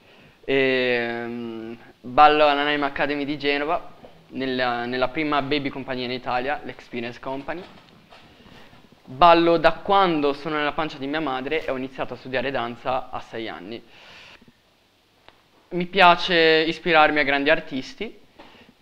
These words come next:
e differenziarmi dal gruppo con stili completamente diversi. Ballo danza contemporanea,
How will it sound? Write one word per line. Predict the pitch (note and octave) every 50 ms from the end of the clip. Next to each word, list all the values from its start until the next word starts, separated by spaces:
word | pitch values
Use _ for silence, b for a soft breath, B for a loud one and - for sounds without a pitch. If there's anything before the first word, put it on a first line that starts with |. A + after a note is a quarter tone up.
| _ _ _
e | - D3 C#3+ C#3+ C#3 C#3 C#3 C#3
differenziarmi | C3+ C3+ - - D#3+ D3 D#3 E3+ E3 - D#3 C3 C3 B2+ B2+ C3+ B2+
dal | A#2+ B2 B2
gruppo | A#2+ A#2+ A#2+ A#2+ - - - D#3 E3 E3+ E3+ - - - _
con | - C3 B2+ B2+
stili | - - - - B2 A#2+ C3
completamente | A#2+ - B2+ A#2 B2+ A#2+ A#2+ A#2+ A#2+ A#2+ B2 B2 A#2+
diversi. | A#2 A#2+ G#2+ - C#2+ D2+ - - - - - - _ _ _ _
Ballo | - A#2 A#2 C3+ C3 B2+ B2+ B2+ B2+ B2+ B2 A#2+ A#2+ A#2 A#2 A#2 A#2+ - - - b b b b b b b b b _ -
danza | - - C3 C3 - C#3
contemporanea, | - C3 B2+ - C#3 B2+ A#2+ - D#3 D3+ D3 D#3 E3 E3 D#3+ D#3 D3 B2+